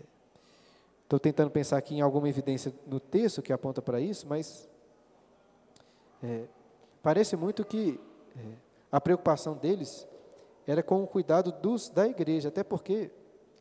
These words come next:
pe-, pensa lá naquele Atos, naquele texto de Atos capítulo dois, fala lá que eles viviam em comunidade e dividiam entre os irmãos, né, à medida que algum deles tinha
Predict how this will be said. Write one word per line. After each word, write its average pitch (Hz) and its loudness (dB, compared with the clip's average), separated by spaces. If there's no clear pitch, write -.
pe-, 170 -6
pensa 170 -2
lá 160 4
naquele 151 0
Atos, 139 0
naquele 139 -6
texto 131 -4
de 139 0
Atos 127 -2
capítulo 139 -6
dois, 107 -8
fala 147 4
lá 151 4
que 160 -2
eles 160 -2
viviam 151 -2
em 151 -6
comunidade 143 -4
e 143 0
dividiam 160 0
entre 196 -2
os 196 -2
irmãos, 151 0
né, 185 -2
à 185 0
medida 165 -2
que 175 -2
algum 165 0
deles 151 -2
tinha 160 -4